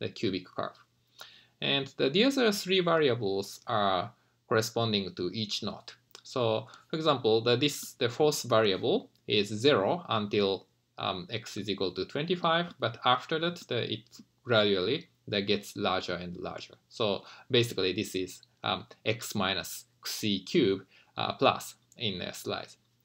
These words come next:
And the fifth variable is zero until X is equal to fifty, and after that it gets larger, actually the, at fifty-one. And the last one, the, it's zero until, um, seventy-six observation,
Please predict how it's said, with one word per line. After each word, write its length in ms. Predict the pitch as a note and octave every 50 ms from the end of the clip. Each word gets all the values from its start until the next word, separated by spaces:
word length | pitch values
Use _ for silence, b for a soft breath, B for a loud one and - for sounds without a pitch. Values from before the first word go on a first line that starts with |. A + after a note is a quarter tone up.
| B B B B
And 280 | - C3 A#2+ A2+ A2+ A#2
the 160 | A#2 B2 A#2+
fifth 400 | - A3+ G#3+ G#3+ - - - -
variable 720 | C3+ C3 C3 B2 A2 G2+ G2 A2+ A#2+ D#3 G3+ G3+ - - - _ _ -
is 160 | B2+ A2+ G2+ G#2+
zero 440 | A2 A2 D#3 D#3+ B2 G2+ G2+ G2+ G2+
until 460 | A2 G#2+ G#2 G2+ A2 G#2 G#2 G2+ D#2
X 260 | G2+ G#2 G#2 - -
is 120 | G#2 G2 G#2
equal 220 | F#2+ - F#2 F2
to 100 | - G2
fifty, 420 | - E3+ F3 F3 - - G3+ G3 G3
and 140 | - A2+ A2
after 300 | A2 A#2 C3+ - - A2+
that 260 | A2 G2 F#2+ - -
it 200 | - - - -
gets 260 | - F2 F2 - - -
larger, 380 | G2 G2 - - - - - _ _ _ _ -
actually 300 | B2+ A#2 - A2 G#2 F#2+
the, 160 | - G2 - - - -
at 160 | A2 - -
fifty-one. 540 | - - - - - G#2+ G2+ G2+ F#2+ - - _ B B B B B B B B B B B B B B B
And 300 | D3 C#3+ C#3+ C#3 C3+ B2+
the 80 | - C#3
last 420 | D3 E3 F3 G3+ G3+ - - -
one, 380 | C#3 A2+ G#2+ A2 C#3 G#3+ - - - -
the, 240 | B2+ A#2+ G#2+ -
it's 320 | A#2+ A#2+ - - - - -
zero 480 | A2+ A#2 C#3 C3+ B2+ A2 G2+ G2+ A2 A#2+ -
until, 560 | A#2+ A2+ G2+ G2 A2 G#2 G2+ G2 F#2+ F#2 - _ _ _ - B2
um, 300 | G#2+ G2+ F#2 F#2 F2+ - - - - _ - - - - - - - - - - - - - - - -
seventy-six 680 | - C#3 C3+ C#3 B2+ A#2 A2+ A2 - B2 A#2 - - -
observation, 640 | G#2+ G#2 G#2+ A2 G#2 G2 A#2 C#3+ C#3+ - G3 G3+ -